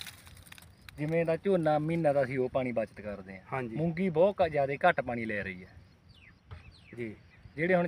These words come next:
Speaker 1: ਝੋਨਾ ਲੋਕ ਆ, ਫੂਸਾ ਜਾਂ ਵੈਰਾਈਟੀ ਫੂਸੇ ਦੀ ਆ, ਮੰਨ ਲਓ ਡੋਗਰ ਫੂਸਾ ਜਾਂ ਚੁਤਾਲੀ ਫੂਸਾ,
Speaker 2: ਜੀ।
Speaker 1: ਉਹ ਮਹੀਨਾ ਪਹਿਲਾਂ ਲੱਗਣਾ ਝੋਨਾ। ਜਿਹੜਾ ਅਸੀਂ ਲਾਉਣੀ ਆ ਵੈਰਾਈਟੀ, ਉਹ ਮਹੀਨਾ ਲੇਟ ਲੱਗਣੀ ਤੇ ਆਉਣੀ ਉਹਨਾਂ ਨਾਲੋਂ ਫਿਰ ਵੀ ਵੀਹ ਦਿਨ ਪਹਿਲਾਂ।
Speaker 2: ਜਾਣੀ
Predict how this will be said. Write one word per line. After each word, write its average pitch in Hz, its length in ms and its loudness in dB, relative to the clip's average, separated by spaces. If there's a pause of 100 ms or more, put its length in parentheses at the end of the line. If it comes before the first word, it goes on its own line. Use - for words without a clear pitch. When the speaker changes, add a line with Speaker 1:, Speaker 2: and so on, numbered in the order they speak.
Speaker 1:
ਝੋਨਾ 165 340 2
ਲੋਕ 156 280 0
ਆ, 143 340 4
ਫੂਸਾ 147 480 2
ਜਾਂ 143 200 2
ਵੈਰਾਈਟੀ 135 400 2
ਫੂਸੇ 135 420 -6
ਦੀ 139 160 -4
ਆ, 139 60 0
ਮੰਨ 131 260 -4
ਲਓ 127 160 -4
ਡੋਗਰ 127 340 -4
ਫੂਸਾ 131 380 -4
ਜਾਂ 127 140 -4
ਚੁਤਾਲੀ 127 380 -2
ਫੂਸਾ, 113 420 -8 (120)
Speaker 2:
ਜੀ। 120 160 -6 (180)
Speaker 1:
ਉਹ 170 100 0
ਮਹੀਨਾ 143 520 2
ਪਹਿਲਾਂ 156 340 0
ਲੱਗਣਾ 98 260 -4
ਝੋਨਾ। 101 280 -12 (680)
ਜਿਹੜਾ 185 180 8
ਅਸੀਂ 180 220 2
ਲਾਉਣੀ 180 220 4
ਆ 180 60 4
ਵੈਰਾਈਟੀ, 175 440 4 (380)
ਉਹ 185 120 4
ਮਹੀਨਾ 180 240 4
ਲੇਟ 101 240 -4
ਲੱਗਣੀ 98 320 -8
ਤੇ - 80 -10 (100)
ਆਉਣੀ 196 220 6
ਉਹਨਾਂ 220 180 6
ਨਾਲੋਂ 220 200 8
ਫਿਰ 185 240 6
ਵੀ 233 140 6 (220)
ਵੀਹ 180 240 2
ਦਿਨ 226 140 10
ਪਹਿਲਾਂ। 107 280 -6 (1120)
Speaker 2:
ਜਾਣੀ 160 420 6